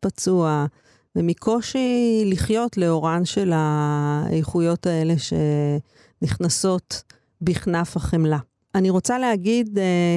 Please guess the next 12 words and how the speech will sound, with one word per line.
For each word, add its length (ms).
כמה 260
מילים, 680
אה, 260
בשבחי 500
החמלה, 600
ואני 260
אתחיל 380
מלספר 720
שמחקרים 680
ממש 540
מצליחים 580
להוכיח 1000